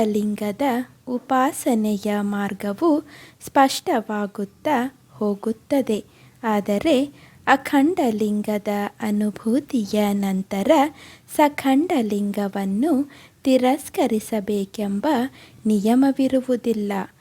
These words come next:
ಲೋಕ ಸಂಗ್ರಹಕ್ಕಾಗಿ ಆಧ್ಯಾತ್ಮದಲ್ಲಿ ಉಚ್ಚ ಸ್ಥಿತಿಯನ್ನು ತಲುಪಿದ ನಂತರವೂ ಮೊದಲಿನ ಸಾಧನೆಗಳನ್ನು ರೂಢಿಯಲ್ಲಿರಿಸಿಕೊಳ್ಳುವುದು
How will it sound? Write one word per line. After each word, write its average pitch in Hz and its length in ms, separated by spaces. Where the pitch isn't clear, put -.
ಲೋಕ 302 380
ಸಂಗ್ರಹಕ್ಕಾಗಿ 226 1400
ಆಧ್ಯಾತ್ಮದಲ್ಲಿ 262 1400
ಉಚ್ಚ 285 460
ಸ್ಥಿತಿಯನ್ನು 233 1200
ತಲುಪಿದ 269 580
ನಂತರವೂ 214 1040
ಮೊದಲಿನ 233 560
ಸಾಧನೆಗಳನ್ನು 214 1400
ರೂಢಿಯಲ್ಲಿರಿಸಿಕೊಳ್ಳುವುದು 214 2250